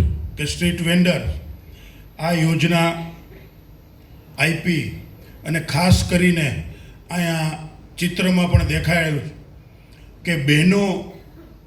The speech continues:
આત્મનિર્ભર થાય, બહેનો જે જે વસ્તુઓ બનાવી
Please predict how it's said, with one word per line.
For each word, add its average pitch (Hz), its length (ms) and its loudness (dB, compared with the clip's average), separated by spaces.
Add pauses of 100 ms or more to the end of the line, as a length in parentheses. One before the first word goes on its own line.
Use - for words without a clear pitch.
(160)
આત્મનિર્ભર 202 760 4
થાય, - 380 -2 (1300)
બહેનો 190 760 0 (560)
જે 156 200 0
જે 180 140 0
વસ્તુઓ 180 880 0 (1500)
બનાવી 170 640 2